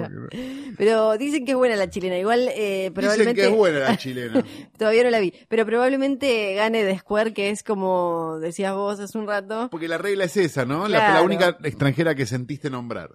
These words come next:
Speaker 2: Que, que, que es lo que, lo que pasó
Speaker 1: Se
Speaker 2: casi
Speaker 1: estrenó, de hecho.
Speaker 2: siempre. Eh, casi siempre pasó eso. ¿Cuál, cuál hubieras mandado vos en lugar de Sama?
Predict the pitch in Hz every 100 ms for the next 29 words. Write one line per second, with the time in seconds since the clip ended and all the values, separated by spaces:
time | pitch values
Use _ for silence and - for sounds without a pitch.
0 | - 208 185 196 220 233 240 202 185 175
1 | 170 185 185 190 - 240 - 226 151 156
2 | 220 165 123 117 175 165 160 156 165 151
3 | 180 - 190 185 170 160 202 208 196 214
4 | 208 208 180 175 185 185 175 170 165 160
5 | - 185 175 170 - 302 339 - 233 285
6 | 302 285 262 214 208 214 214 208 233 196
7 | 185 190 196 190 - 165 160 143